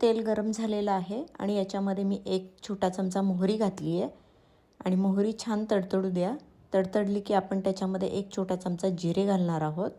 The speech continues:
आपले जिरेही छान फुलले पाहिजेत तेलामध्ये, म्हणजे स्वाद चांगला येतो.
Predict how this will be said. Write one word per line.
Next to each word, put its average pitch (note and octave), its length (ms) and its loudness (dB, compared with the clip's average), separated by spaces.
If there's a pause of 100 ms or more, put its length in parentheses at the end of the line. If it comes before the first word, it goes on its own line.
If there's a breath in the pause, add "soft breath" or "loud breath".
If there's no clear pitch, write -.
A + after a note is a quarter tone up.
(2000 soft breath)
आपले G3+ 280 0
जिरेही G3+ 400 4 (140)
छान F#3+ 160 0
फुलले F#3 360 0
पाहिजेत F#3 420 0 (140)
तेलामध्ये, D#3+ 600 0 (800 soft breath)
म्हणजे F3+ 220 0
स्वाद F#3 260 0
चांगला F3 460 0
येतो. E3+ 380 -4